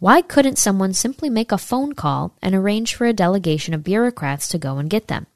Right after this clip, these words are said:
And considering that this is far from the first time the intelligence apparatus has tried to shanghai Trump and his associates, it becomes pretty obvious that this raid was a show of force. Indeed, the Biden administration carried out a hit on the ruling party's most prominent political enemy.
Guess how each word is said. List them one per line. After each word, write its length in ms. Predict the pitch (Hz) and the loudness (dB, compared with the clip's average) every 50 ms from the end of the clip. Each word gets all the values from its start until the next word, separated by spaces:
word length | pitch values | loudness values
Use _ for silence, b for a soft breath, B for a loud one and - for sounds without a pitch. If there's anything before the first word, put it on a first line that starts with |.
| _ B B B B B B B | _ B B B B B B B
And 220 | B - 226 233 - | B 0 0 2 2
considering 500 | 277 254 247 - 294 294 320 330 330 302 | -2 0 2 2 2 4 2 2 2 0
that 140 | 254 233 - | -2 0 2
this 160 | 240 233 - | 2 2 2
is 100 | 247 - | 0 0
far 400 | - - - 196 202 226 254 269 | -2 0 0 2 4 4 4 2
from 160 | - 277 262 | 0 -2 -2
the 100 | 247 233 | -2 -2
first 340 | - - 214 254 254 - - | -2 2 0 2 2 0 -2
time 220 | - 226 214 214 | 0 0 0 0
the 140 | 214 202 196 | 0 0 0
intelligence 560 | 185 185 - 190 196 208 202 202 202 202 - | 0 0 0 2 2 2 4 2 0 0 2
apparatus 600 | 190 185 190 - 185 170 160 156 156 156 156 - - | 0 0 2 2 0 2 2 2 2 0 0 0 -2
has 140 | 160 - | -2 -4
tried 260 | - - - 175 170 160 | -4 -2 -2 -2 -2 -2
to 80 | 151 | -2
shanghai 580 | - - - - 190 196 202 202 196 190 185 180 | -4 -2 -2 -2 -2 -2 -2 -2 -2 -2 -2 -2
Trump 440 | 170 - - 208 180 147 143 - B B B B B B | -2 0 -2 0 0 0 -2 -6 B B B B B B
and 220 | - 185 202 226 220 | 0 0 0 2 0
his 140 | 233 202 | 0 0
associates, 760 | 196 180 - - 254 262 247 - 170 147 139 135 - - - b b b b b b b | 0 0 2 2 2 2 2 2 0 0 -2 -4 -6 -8 -10 b b b b b b b
it 140 | b 170 160 | b -2 -2
becomes 360 | 175 165 - 170 170 165 - | -2 0 0 0 0 0 -2
pretty 280 | - - 180 170 175 - | -4 -2 -2 -2 -2 0
obvious 500 | - 175 175 175 160 160 147 143 139 - | 0 0 -2 -2 -2 -2 -4 -2 -2 -4
that 120 | - 170 - | -6 -6 -6
this 180 | - 151 - | -4 -4 -4
raid 460 | 156 151 160 170 170 147 139 131 - - - | -4 -4 -2 0 0 0 -2 -4 -8 -10 -10
was 140 | 156 156 151 | -8 -6 -6
a 40 | 147 | -4
show 380 | - - - 147 135 131 127 - | -4 -4 -4 -4 -6 -6 -6 -8
of 100 | - 143 | -10 -12
force. 560 | - - - - 139 - - - - - - - _ _ _ _ _ _ _ _ _ _ _ _ _ _ _ _ B B B B B B | -12 -8 -4 -4 -4 -4 -4 -6 -6 -6 -6 -8 _ _ _ _ _ _ _ _ _ _ _ _ _ _ _ _ B B B B B B
Indeed, 480 | - 190 208 202 196 214 208 202 185 | 0 0 2 2 4 4 4 4 2
the 60 | 185 170 | 0 0
Biden 360 | 156 170 175 185 190 190 196 | 0 2 0 0 0 -2 -4
administration 800 | 190 185 185 185 180 190 190 - - 180 165 151 - - 156 156 | -6 -6 -4 -4 -2 -2 -2 0 0 0 0 0 -2 -4 -4 -6
carried 320 | - - 165 160 165 160 | -4 -4 -2 0 0 0
out 140 | 160 160 156 | 0 -2 -2
a 40 | 147 | -4
hit 260 | - 151 185 - - - | -2 0 -2 -2 0 -2
on 120 | 170 160 | -6 -4
the 80 | 156 151 | -4 -4
ruling 400 | 147 160 165 175 185 190 202 202 | -2 -2 -2 0 0 -2 -4 -4
party's 440 | - - 160 156 156 151 151 - - | -6 -6 -6 -4 -4 -4 -6 -4 -4
most 340 | 151 151 147 - - _ | -6 -6 -6 -8 -12 _
prominent 560 | - - - 180 180 180 185 185 190 208 - - | -16 -6 -4 -2 0 0 0 0 0 -2 -4 -6
political 440 | - 170 160 156 156 - 156 156 | -6 -4 -4 -4 -4 -4 -4 -4
enemy. 360 | 156 156 151 147 143 143 - | -4 -4 -4 -6 -8 -10 -14